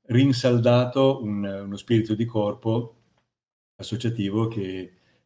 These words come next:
che sicuramente ha beneficiato del, della finestra aperta, eh, sul mondo grazie a YouTube.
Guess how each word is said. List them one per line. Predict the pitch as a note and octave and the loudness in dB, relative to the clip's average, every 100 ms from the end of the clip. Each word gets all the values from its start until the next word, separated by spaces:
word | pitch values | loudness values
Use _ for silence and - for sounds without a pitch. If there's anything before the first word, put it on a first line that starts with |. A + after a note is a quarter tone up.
| _ | _
che | G#2 G2 F#2 | -8 -6 -6
sicuramente | - A#2 A2 A2 B2 | -8 -4 -2 2 2
ha | A#2+ | 2
beneficiato | G2 G2+ G2+ - G2 - | 0 -4 -6 -6 -8 -8
del, | F#2 F#2+ F#2 F#2 F#2+ | -10 -10 -12 -12 -16
della | G2 F#2+ | -18 -18
finestra | F#2+ G#2+ G2+ G#2+ - G2+ G2 G2 _ _ _ | -12 -8 -6 -6 -8 -8 -8 -10 _ _ _
aperta, | G2 G2+ G2 F#2+ - G2+ G2+ | -14 -8 -8 -8 -8 -8 -8
eh, | A#2 - - A2 - | -10 -18 -20 -20 -20
sul | - F#2 | -20 -14
mondo | G2 G#2 G#2+ | -8 -4 -4
grazie | F#2+ F#2 - G2+ F#2+ | -4 -10 -12 -12 -12
a | |
YouTube. | F#2+ G2 G2 F2+ | -12 -12 -12 -14